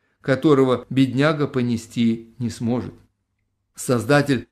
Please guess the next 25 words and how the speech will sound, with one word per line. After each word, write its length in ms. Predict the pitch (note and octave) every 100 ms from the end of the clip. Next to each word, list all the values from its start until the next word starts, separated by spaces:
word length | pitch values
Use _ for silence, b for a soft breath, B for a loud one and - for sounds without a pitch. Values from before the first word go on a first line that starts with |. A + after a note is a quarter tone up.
| -
предоставляет 760 | C#3+ C3+ C3 D3 C#3+ D#3+ D#3
этим 240 | D#3 C#3 C#3
христианам 540 | C#3 C3 D3+ D#3 D3+
возможность 640 | B2+ A2+ B2 D3+ C#3+ C3+ -
бороться, 640 | D3 C3 D3 E3 - G#2+ - _
и 80 | C#3+
пусть 260 | C3+ D3 D3+
не 100 | C3+
сразу, 640 | D#3 F3 F#3+ G#2+ - - _
но 140 | C3+ C3
когда-нибудь 680 | D#3 D#3+ G#3 G3 D#3+ C#3+ -
все 120 | C3+
же 100 | A#2+
победить, 640 | C3 A#2 A#2+ G2 G#2+ - _
если 340 | B2+ C#3+ C#3 D3
они 220 | B2+ C3+
этого 360 | C#3+ C#3+ A#2+
сами 420 | A2+ - E3+ D#3+ G#2
хотят, 560 | G2+ G2 E2+ D2 - _ _ _ -
если 260 | C3 C3
будут 400 | C#3 D#3 E3 E3
об 160 | D3+ C#3
этом 260 | E3 D#3 C3+
просить 460 | C#3 B2+ F#3+ F#3+
Бога 460 | C3+ A#2 F#2+ G#2